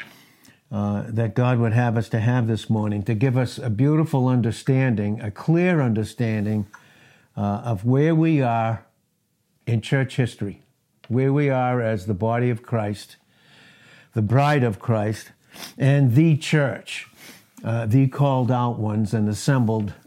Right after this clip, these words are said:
uh, uh, around Christ. And so it's a very, very interesting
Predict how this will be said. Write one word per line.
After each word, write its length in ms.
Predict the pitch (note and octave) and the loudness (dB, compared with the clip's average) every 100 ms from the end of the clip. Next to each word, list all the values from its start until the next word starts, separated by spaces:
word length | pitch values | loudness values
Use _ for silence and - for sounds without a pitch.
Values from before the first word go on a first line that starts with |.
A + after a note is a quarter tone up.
| A2+ | -10
uh, 380 | A2 A2+ G#2+ - - _ _ B2 | -10 -8 -10 -10 -18 _ _ -10
uh, 140 | A2+ | -8
around 440 | A#2+ A#2 A#2 A2+ G2+ | -4 -2 0 -2 -4
Christ. 540 | - F#2+ F#2 - - _ _ _ _ _ _ _ _ _ _ _ _ - - - - - - _ - | -4 -6 -8 -14 -20 _ _ _ _ _ _ _ _ _ _ _ _ -20 -20 -20 -20 -20 -20 _ -2
And 140 | B2 | -2
so 320 | - C3+ A#2 A2+ | 2 0 0 0
it's 240 | C#3 - | -2 2
a 80 | C3 | 2
very, 340 | C3+ E3+ D#3+ | 4 4 4
very 440 | C#3 D3 C#3+ B2 G#2 _ _ _ _ _ _ _ - | 4 4 4 2 0 _ _ _ _ _ _ _ -8
interesting 760 | D3+ D#3 D#3 B2 - A2+ G#2 F#2+ | 2 2 2 -2 -2 -4 -2 -4